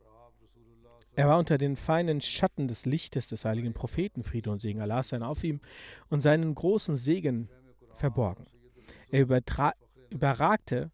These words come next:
über alle Menschen im Verständnis des heiligen Koran und in der Liebe zum heiligen Propheten, Friede und Segen Allah sein auf ihm, dem Meister aller Propheten,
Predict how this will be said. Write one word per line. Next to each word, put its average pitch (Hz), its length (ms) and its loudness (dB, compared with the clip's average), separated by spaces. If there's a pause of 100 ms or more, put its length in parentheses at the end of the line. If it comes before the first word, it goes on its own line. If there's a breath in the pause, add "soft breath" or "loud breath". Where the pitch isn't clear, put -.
(360 soft breath)
über - 280 2
alle 185 200 4
Menschen 151 460 -2
im 120 160 -8
Verständnis 139 640 -4
des - 220 -6
heiligen 127 320 -2
Koran 143 460 -2 (340 loud breath)
und 147 120 -4
in 139 100 -2
der 147 100 6
Liebe 170 320 0
zum 113 180 -2
heiligen 104 300 0
Propheten, 135 500 -2
Friede 104 280 -4
und 98 60 -2
Segen 98 220 -4
Allah 123 220 0
sein 113 200 -6
auf 139 240 -4
ihm, 135 300 -4 (840 loud breath)
dem 139 180 4
Meister 147 460 2
aller 113 160 0
Propheten, 127 720 -2